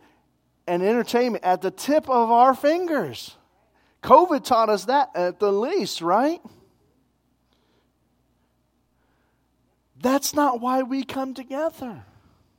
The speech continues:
It's 'cause we're a family of believers gathered in one local area to worship God together.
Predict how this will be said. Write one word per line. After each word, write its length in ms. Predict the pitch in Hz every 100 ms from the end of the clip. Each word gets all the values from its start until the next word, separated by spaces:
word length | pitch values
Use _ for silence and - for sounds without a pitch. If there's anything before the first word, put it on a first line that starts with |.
| _ _ _ _ _ _ _ -
It's 120 | 208
'cause 220 | - 247
we're 200 | 220 233
a 200 | 214 196
family 840 | 165 - - 208 240 247 247 240 226
of 260 | 190 180
believers 680 | 185 190 202 226 220 226 190
gathered 400 | 180 202 220 214
in 160 | 170 160
one 260 | 214 247 233
local 360 | 226 226 214
area 320 | 190 214 233 226
to 160 | -
worship 520 | 233 226 233 - - 202
God 360 | 208 220 220
together. 840 | - 208 - - 254 226 214 175